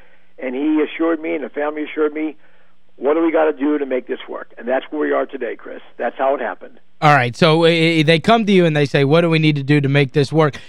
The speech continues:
Speaker 2: It, initially, I, I know you say that you told, you, you tried to convince them not to do this?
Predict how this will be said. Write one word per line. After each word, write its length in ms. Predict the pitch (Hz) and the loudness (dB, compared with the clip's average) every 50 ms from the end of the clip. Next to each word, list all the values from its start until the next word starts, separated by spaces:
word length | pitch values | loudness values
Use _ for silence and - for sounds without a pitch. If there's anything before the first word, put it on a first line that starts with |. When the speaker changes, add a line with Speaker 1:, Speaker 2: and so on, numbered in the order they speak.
| - - - | -20 -8 0
Speaker 2:
It, 220 | - 190 202 - - - - | 2 2 2 2 -2 -2 2
initially, 880 | 202 196 196 202 233 269 262 - - 220 196 165 160 151 147 151 156 - - - - - - | 4 6 6 6 6 4 2 2 4 4 4 6 4 4 4 2 0 -4 -8 -20 -10 0 4
I, 200 | 156 156 170 175 | 4 4 6 6
I 100 | 170 175 | 4 4
know 140 | 185 190 | 4 4
you 240 | 190 175 160 151 139 | 4 4 4 2 2
say 460 | - - 175 170 160 147 135 123 - - - - - - - | 2 4 4 4 4 4 2 0 -2 -4 -10 -18 -18 -2 2
that 80 | 135 | 4
you 160 | 143 151 147 | 4 6 4
told, 320 | 131 - 165 160 160 165 160 | 4 4 4 4 2 2 2
you, 160 | 160 170 175 | 0 2 4
you 180 | 185 185 220 202 | 6 4 4 6
tried 300 | - 220 214 196 202 185 | 6 4 4 4 4 2
to 40 | |
convince 360 | 165 - 208 170 180 180 165 185 | 2 4 4 4 4 2 2 2
them 180 | 180 156 135 | 2 2 2
not 260 | 131 123 131 180 220 226 | 4 4 4 4 2 2
to 80 | 370 | 0
do 200 | 269 269 294 302 | 0 2 0 0
this? 380 | 294 330 320 370 320 - - - | 2 2 2 2 0 -2 -6 -14